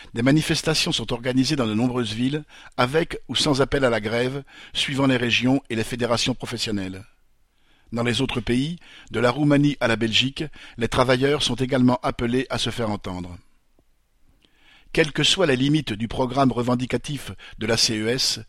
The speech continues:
quelle que soit la plus ou moins bonne volonté des confédérations à relayer cet appel, la journée du quatorze novembre a au moins le mérite d'affirmer que tous les travailleurs européens ont les mêmes problèmes,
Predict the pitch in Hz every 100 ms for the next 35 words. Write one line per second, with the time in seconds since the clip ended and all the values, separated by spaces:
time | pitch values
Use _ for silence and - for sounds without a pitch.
0 | - - - - 160 147 156 147 175 147
1 | 113 - 131 139 135 127 135 143 135 139
2 | 131 143 120 131 123 123 123 123 - 135
3 | 120 - - 98 113 123 127 120 117 107
4 | 120 120 131 139 _ - - - - 117
5 | 156 156 180 147 135 139 123 131 120 135
6 | 139 143 143 - - 117 - 170 151 151
7 | 135 123 117 135 - 127 - - - 131
8 | 160 143 156 151 - - 165 156 143 143
9 | 135 123 123 123 107 120 123 135 - -
10 | 117 117 131 147 - 127 120 123 139